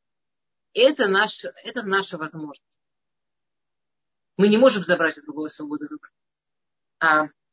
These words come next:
это одна часть. Следующая часть, о которой мы в прошлый раз говорили, помните, мы с вами, а, говорили обо всей этой истории про, по поводу родителей или магазин.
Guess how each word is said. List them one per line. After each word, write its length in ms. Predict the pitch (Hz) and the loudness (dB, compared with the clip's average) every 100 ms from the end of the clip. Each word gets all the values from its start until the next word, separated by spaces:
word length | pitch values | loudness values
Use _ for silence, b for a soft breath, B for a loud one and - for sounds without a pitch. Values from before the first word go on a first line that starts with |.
| _ _ | _ _
это 320 | 208 196 165 | 2 2 2
одна 280 | 160 156 147 | 2 -2 -6
часть. 380 | - 214 - - | -8 -12 -14 -18
Следующая 640 | - 214 240 220 - 165 | -4 2 2 2 -4 -4
часть, 320 | 208 190 - | -2 -2 -4
о 20 | |
которой 320 | 165 160 190 170 | -6 -4 -2 -2
мы 80 | |
в 60 | 160 | 0
прошлый 320 | 196 190 175 | 0 0 2
раз 160 | 170 170 | 0 0
говорили, 560 | 160 151 208 262 262 b b b _ | -8 -4 0 4 2 b b b _
помните, 420 | 233 226 208 202 | -4 -4 -8 -6
мы 140 | 202 | -6
с 80 | 202 | -4
вами, 420 | 180 190 180 175 160 _ _ _ _ _ _ _ _ - | 0 0 2 -2 -2 _ _ _ _ _ _ _ _ -18
а, 260 | - 151 170 | -16 -10 -8
говорили 460 | 175 180 185 214 185 | -2 2 2 4 2
обо 180 | 165 | 2
всей 320 | 165 - 202 190 | -4 -2 2 0
этой 460 | - 170 170 160 | 0 -6 -6 -10
истории 480 | 170 - 190 180 175 | -14 2 4 6 2
про, 260 | - 156 156 | 0 -4 -2
по 160 | 170 | -2
поводу 540 | 165 185 175 165 165 156 B B | 0 0 2 0 -2 -4 B B
родителей 880 | - 175 175 220 214 196 190 180 180 | 2 2 4 2 2 4 6 6 4
или 240 | 160 165 | 2 0
магазин. 460 | 170 165 160 156 156 | 0 0 -2 -2 -4